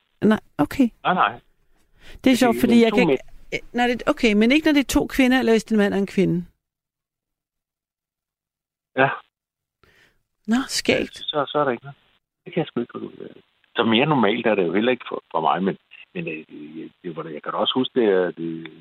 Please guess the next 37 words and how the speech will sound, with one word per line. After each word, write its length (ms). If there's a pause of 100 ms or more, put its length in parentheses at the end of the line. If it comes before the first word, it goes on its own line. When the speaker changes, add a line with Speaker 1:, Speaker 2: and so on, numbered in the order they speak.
(100)
Speaker 1:
det 100
første 240
par 160
gange, 320
øh, 340
jeg 80
så 280
dem 180
der, 180 (100)
som, 200 (120)
som 140
par, 200
det 140
var 100
jo 80
så 240
første 260
gang, 220
jeg 160
sådan 200
var 200 (600)
i 80
nærheden 500
af 160 (220)
et, 160 (260)
øh, 260 (340)
et 280
homobar. 640 (1800)
Øhm, 600
det, 200
det 140
synes 260
jeg 80
da 60
også 220
var 100
lidt, 200